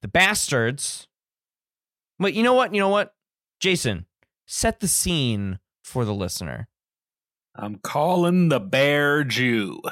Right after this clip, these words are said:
Speaker 2: So there is a scene when the bastards, led by Aldo Raine, our Brad Pitt's character,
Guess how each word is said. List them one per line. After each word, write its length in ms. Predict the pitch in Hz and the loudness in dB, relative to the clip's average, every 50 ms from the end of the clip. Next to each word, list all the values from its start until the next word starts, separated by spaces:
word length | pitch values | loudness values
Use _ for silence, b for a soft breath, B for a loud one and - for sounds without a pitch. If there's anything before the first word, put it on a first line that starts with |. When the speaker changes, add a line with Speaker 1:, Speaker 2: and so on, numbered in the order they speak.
| - B B B B B B B B B B _ _ _ _ _ | -10 B B B B B B B B B B _ _ _ _ _
Speaker 2:
So 240 | - - - 156 147 | -8 -4 -2 0 0
there 180 | 147 175 180 | 2 2 2
is 160 | 180 180 165 180 | 2 2 2 0
a 60 | 175 | -2
scene 560 | - - - 254 254 233 190 165 156 156 - - | -2 -2 -2 0 2 2 2 0 0 -2 -4 -4
when 600 | - 139 139 139 139 139 139 143 135 - - 127 | -2 -2 0 0 0 0 0 -2 -2 -4 -4 -2
the 480 | 123 131 131 131 127 127 127 123 117 - | 0 0 2 2 2 0 0 -2 -4 -2
bastards, 720 | - 123 123 120 113 - - - 110 110 120 120 - - | -2 0 0 0 -2 -4 -4 -2 -2 -2 -2 -2 -4 -4
led 180 | 117 113 113 107 | -2 -2 -2 -2
by 200 | 110 110 110 107 | -2 -2 -2 0
Aldo 340 | - 113 113 117 113 113 110 | 0 0 0 0 0 0 0
Raine, 420 | 110 101 104 101 101 110 127 127 | 0 -2 -2 -2 -2 -4 -6 -6
our 200 | 117 104 104 101 | -4 -4 -4 -6
Brad 400 | - - 110 107 107 101 98 - | -4 -4 -2 -2 -2 -4 -6 -6
Pitt's 280 | - 156 - - - - | -8 -6 -6 -6 -8 -8
character, 520 | - - - 92 - - - - 165 - | -6 -6 -6 -6 -6 -6 -6 -6 -6 -6